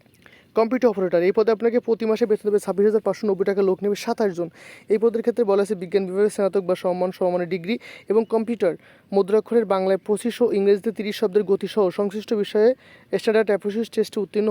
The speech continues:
হতে হবে। ওকে, আমার চার নম্বর পদটা এখন দেখেন, এখানে চার নম্বর পদে বলা আছে যে কম্পিউটার, আহ, কম-, আহ, এখানে শার্ট লিপিকের কাম কম্পিউটার অপারেটর আপনাকে প্রতি মাসে বেতন দেবে, আহ, ছাব্বিশ হাজার পাঁচশো নব্বই টাকার, লোক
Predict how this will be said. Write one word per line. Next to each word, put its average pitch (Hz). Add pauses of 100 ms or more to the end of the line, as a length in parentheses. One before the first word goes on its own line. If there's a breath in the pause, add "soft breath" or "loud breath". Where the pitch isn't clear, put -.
হতে 175
হবে। 165 (120)
ওকে, 170
আমার 175
চার 196
নম্বর 214
পদটা 196
এখন 175
দেখেন, 170 (500 loud breath)
এখানে 185
চার 220
নম্বর 233
পদে 220 (100)
বলা 196
আছে 202
যে 214 (100)
কম্পিউটার, 220
আহ, 208 (540)
কম-, 220
আহ, 214
এখানে 240
শার্ট 220
লিপিকের 220
কাম 214 (140)
কম্পিউটার 202
অপারেটর 185
আপনাকে 185
প্রতি 202
মাসে 190
বেতন 175
দেবে, 175
আহ, -
ছাব্বিশ 202
হাজার 214
পাঁচশো 208 (180)
নব্বই 196
টাকার, 208
লোক 185